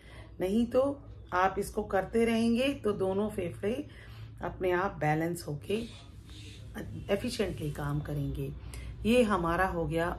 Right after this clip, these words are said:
उज्जयी प्राणायाम, ठीक है। उसके बाद हम जो है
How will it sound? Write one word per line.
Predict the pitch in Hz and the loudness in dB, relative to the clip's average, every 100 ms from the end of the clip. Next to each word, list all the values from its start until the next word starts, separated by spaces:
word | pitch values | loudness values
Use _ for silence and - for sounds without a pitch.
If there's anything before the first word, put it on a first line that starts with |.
| 185 | -2
उज्जयी | 156 170 160 151 | 0 0 0 0
प्राणायाम, | 151 139 135 139 135 143 143 - - - - - - - - - - - - | -4 -4 -4 -6 -6 -8 -10 -12 -12 -12 -12 -12 -12 -12 -12 -12 -14 -14 -8
ठीक | 196 - | -6 4
है। | 180 143 - - - - - - | 6 6 0 -8 -10 -10 -10 -2
उसके | 214 - 247 | 0 6 6
बाद | 208 151 151 180 - - | 6 4 2 2 -4 -10
हम | - 165 165 | -4 -2 0
जो | 165 156 | -2 -2
है | 156 180 | 0 0